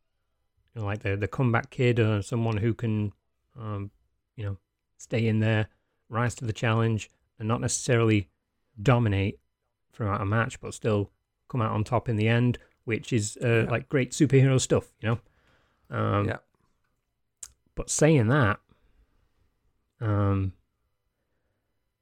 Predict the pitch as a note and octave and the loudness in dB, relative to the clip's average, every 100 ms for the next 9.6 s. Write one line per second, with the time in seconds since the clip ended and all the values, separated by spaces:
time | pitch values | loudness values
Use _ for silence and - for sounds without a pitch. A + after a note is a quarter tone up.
0 | _ - C#3+ G#2 A#2+ C3+ - - - D3+ | _ 2 4 8 6 6 0 0 4 2
1 | - A#2 A#2+ A#2+ - - _ _ _ _ | 2 0 2 0 -6 -20 _ _ _ _
2 | _ _ _ _ _ _ _ _ _ _ | _ _ _ _ _ _ _ _ _ _
3 | _ _ _ _ _ _ _ _ _ _ | _ _ _ _ _ _ _ _ _ _
4 | G2+ G2+ A#2+ B2 C3+ - D3 - _ _ | -6 -2 2 4 2 4 0 0 _ _
5 | _ _ _ _ _ _ _ _ - A#2+ | _ _ _ _ _ _ _ _ -10 -6
6 | C3 B2+ B2+ A#2+ G#2 - _ _ _ D3 | -2 0 2 4 2 0 _ _ _ -2
7 | - A#2+ A2+ C3 A#2+ A2 - A#2 - G#2 | 0 2 6 6 6 4 4 2 2 4
8 | A#2 G#2 - F#2+ - - D3 F3 G#2+ G2+ | 4 4 0 -6 -6 0 4 6 4 2
9 | - F#2 - C3 B2 G#2 | 2 2 4 6 6 2